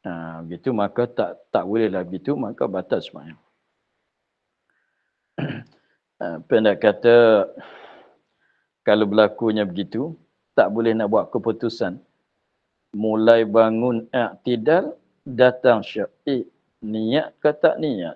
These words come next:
tadi? Ha. Sami Allahu liman hamidah, Rabbana walakal hamd.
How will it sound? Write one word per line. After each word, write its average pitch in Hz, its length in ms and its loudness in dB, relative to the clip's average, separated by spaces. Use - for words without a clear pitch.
tadi? 85 320 -10
Ha. - 160 -14
Sami 104 400 0
Allahu 107 560 2
liman 107 400 -2
hamidah, 107 640 -2
Rabbana 107 800 0
walakal 107 640 2
hamd. - 320 -4